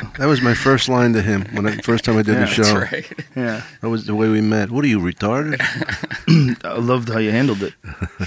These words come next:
Speaker 2: It's beautiful.
Speaker 3: It is.
Speaker 1: How do you handle it?
Speaker 2: You.
Speaker 1: Oh.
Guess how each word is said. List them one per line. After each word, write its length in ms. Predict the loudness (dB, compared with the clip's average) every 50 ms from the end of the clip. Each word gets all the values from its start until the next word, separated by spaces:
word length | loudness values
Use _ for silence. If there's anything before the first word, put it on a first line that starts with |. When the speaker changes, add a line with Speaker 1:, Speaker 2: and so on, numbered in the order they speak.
| -10 -10 -20
Speaker 2:
It's 80 | -20 -16
beautiful. 500 | -6 -2 0 0 0 0 -4 -10 -12 -14 -14 -20 _ _ _ _ _ _ _ _ _ -20 -20 -20 -20 -20
Speaker 3:
It 80 | -20 -18
is. 220 | -18 -18 -20 -20 _ _ _ _ _ _ _ _ _ _ _ _ _ _ _ _ -10 -10 -10 -10 -20 -20 _ _ _ _ _ _ _ _ _ _ _ _ _ _ -20 -20 _ _ _ -8
Speaker 1:
How 100 | -4 -2
do 60 | 0
you 100 | 0 0
handle 220 | 0 0 -2 -2 -4
it? 60 | -6 -10 _ _ _ _ _ _ _ _ _ _ _ _ _ _ _ _ _ _ 4
Speaker 2:
You. 300 | 6 6 6 6 4 2 _ _ -12
Speaker 1:
Oh. 220 | -8 -8 -8 -8